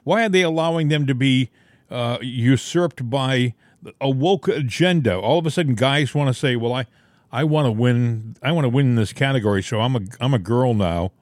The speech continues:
I feel like a woman. I'm gonna let my hair grow long, and I'm going to compete in the women's, in the women's division, and I'm gonna beat the tar." You know, Riley Gaines, there's a cl-,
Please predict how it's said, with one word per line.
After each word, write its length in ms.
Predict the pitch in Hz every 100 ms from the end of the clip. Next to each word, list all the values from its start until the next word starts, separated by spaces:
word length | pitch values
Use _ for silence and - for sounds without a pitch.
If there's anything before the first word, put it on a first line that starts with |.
| -
I 100 | 117
feel 240 | - 170
like 220 | 156 135
a 40 | 120
woman. 340 | 117 120 120
I'm 80 | 107
gonna 100 | 98
let 140 | 120 113
my 100 | 101
hair 220 | 127 127
grow 200 | 120 117
long, 400 | 113 113 113 113 _ _ - -
and 140 | 113 113
I'm 120 | 113
going 260 | 117 113 104
to 200 | - 101
compete 380 | 110 - 123
in 60 | 101
the 60 | 95
women's, 500 | 170 175 139 98 - _ _ _ -
in 100 | 120
the 80 | 131
women's 300 | 202 185 123
division, 560 | 117 98 87 117 143 110
and 140 | 113
I'm 100 | 117
gonna 300 | 120 117 110 _ _ _ _
beat 240 | 151 147 -
the 80 | 160
tar." 340 | 185 208 165
You 100 | 196
know, 160 | 190 180
Riley 320 | 226 254 220
Gaines, 540 | 175 233 208 104 - _ _ _ -
there's 220 | 226 180
a 60 | 165
cl-, 280 | - 190